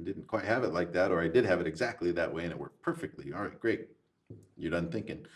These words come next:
But you need to examine and, and, you know, go back and, uh, just like the football coaches, you know, you don't just go on to the next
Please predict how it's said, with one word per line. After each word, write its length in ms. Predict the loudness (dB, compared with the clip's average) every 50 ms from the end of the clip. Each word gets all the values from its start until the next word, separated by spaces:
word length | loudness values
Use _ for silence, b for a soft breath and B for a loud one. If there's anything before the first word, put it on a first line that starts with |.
| b b b b b _
But 220 | 10 10 10 8
you 80 | 6 4
need 160 | 4 4 6
to 80 | 6 4
examine 560 | 4 6 4 4 4 4 4 4 2 2 2
and, 280 | 2 0 0 -2 -2 -2
and, 180 | -2 -2 -2 -2
you 60 | -2
know, 280 | -2 -2 -2 -2 -4 -2
go 80 | -2 -2
back 360 | 0 0 0 -2 -2 -4 -6
and, 360 | -6 -4 -4 -4 -4 -2 -2
uh, 300 | 0 0 0 0 0 -2
just 180 | -4 -6 -6 -8
like 140 | -8 -8 -8
the 60 | -6
football 320 | -6 -6 -4 -2 -4 -4 -4
coaches, 500 | -6 -8 -8 -8 -10 -14 -14 -16 -16 -14 -10
you 120 | -8 -6
know, 120 | -6 -6 -4
you 120 | -4 -2
don't 220 | -2 -2 -4 -2
just 300 | -2 -2 -4 -4 -8 -6
go 180 | -4 -2 0 2
on 220 | 2 2 2 0 0
to 60 | 0
the 80 | 0 0
next 260 | -2 -2 -4 -6